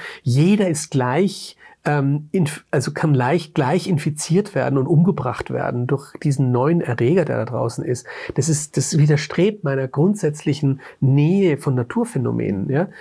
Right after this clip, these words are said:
Das, das wird, das ist nicht so. Das, die Natur bringt nicht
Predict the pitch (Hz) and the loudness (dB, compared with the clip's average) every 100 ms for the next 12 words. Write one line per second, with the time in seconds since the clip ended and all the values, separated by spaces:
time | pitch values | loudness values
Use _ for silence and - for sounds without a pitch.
0 | - - - 139 - - 139 - - 135 | -18 -10 -4 -2 -4 -4 -4 -4 0 2
1 | 196 208 151 - 214 - 254 - - 120 | 2 0 -6 -2 -2 0 0 0 -2 -2
2 | 107 131 - 151 - 147 143 - 208 202 | -2 -4 -4 -4 0 2 2 0 2 2
3 | - 196 254 - - 135 - - | 0 2 2 0 0 0 0 -10